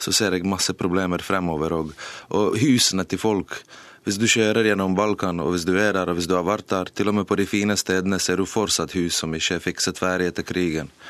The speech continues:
Folk jobber og tar murstein og murstein om gangen, selv om det er tjue år siden. Så jeg kan tenke meg noen kanskje nettopp har bygget huset sitt ferdig og brukt tjue år og slitt på det, og ikke har hatt iPhone tre og PlayStation og de tingene vi har, og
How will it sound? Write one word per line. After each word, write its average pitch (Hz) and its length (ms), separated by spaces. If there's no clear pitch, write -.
Folk 104 240
jobber 98 380
og 87 80
tar 87 180
murstein 95 640
og 87 80
murstein 90 480
om 87 140
gangen, 87 340
selv 98 220
om - 20
det 92 140
er - 80
tjue 98 240
år 90 100
siden. 82 320
Så - 140
jeg - 100
kan 113 100
tenke 120 320
meg 110 160
noen 110 320
kanskje 113 300
nettopp 117 340
har 87 160
bygget 95 320
huset 92 300
sitt 85 180
ferdig 92 320
og 87 140
brukt 87 180
tjue 107 320
år 92 240
og - 60
slitt 95 340
på 82 160
det, 82 140
og 92 80
ikke 98 240
har 92 220
hatt 95 100
iPhone 87 320
tre 92 220
og 80 100
PlayStation 85 640
og 82 100
de 87 80
tingene 90 400
vi 87 80
har, 101 160
og 101 80